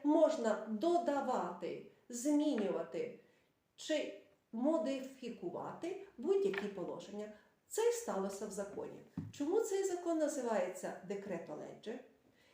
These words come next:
Які він принесе новини і які зміни? Що лишиться так, як було,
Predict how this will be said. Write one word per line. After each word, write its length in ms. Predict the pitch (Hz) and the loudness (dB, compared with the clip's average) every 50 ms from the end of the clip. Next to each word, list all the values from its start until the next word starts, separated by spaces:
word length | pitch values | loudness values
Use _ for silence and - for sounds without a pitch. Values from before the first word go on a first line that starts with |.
| _ _ _ | _ _ _
Які 460 | 220 220 277 302 294 294 330 359 370 | 0 0 2 2 0 -2 2 2 6
він 220 | 359 370 339 349 - | 8 8 6 6 6
принесе 480 | 320 285 277 262 254 - - 254 240 | 2 2 2 2 0 0 0 0 2
новини 680 | 214 220 214 202 233 254 226 196 185 180 170 170 - - - - _ - | 2 2 2 2 2 2 2 2 2 0 -2 -4 -8 -12 -18 -14 _ -6
і 60 | 262 | 0
які 680 | 247 254 254 254 254 - - 262 240 196 - - - - - _ _ _ _ _ _ _ _ _ _ _ _ _ _ _ _ _ | 0 2 2 0 -2 -4 -4 -4 -2 -2 -4 -6 -10 -14 -20 _ _ _ _ _ _ _ _ _ _ _ _ _ _ _ _ _
зміни? 840 | - 185 190 190 208 214 208 185 165 160 175 214 294 - - - - - _ _ _ _ _ _ _ _ | -12 -8 -6 -2 0 0 0 2 0 0 0 0 0 0 -2 -6 -10 -16 _ _ _ _ _ _ _ _
Що 380 | - - - - - 349 359 | -16 -16 -10 -2 2 4 6
лишиться 480 | 311 294 339 349 349 302 254 - - 220 | 6 6 4 4 2 0 -4 -4 -4 -6
так, 360 | 220 - 240 208 196 196 - - | -2 0 2 2 2 0 -2 -4
як 200 | 190 175 170 - | -4 -4 -4 -4
було, 500 | 180 175 170 185 247 339 - - - | -4 -2 2 2 2 2 0 -2 -8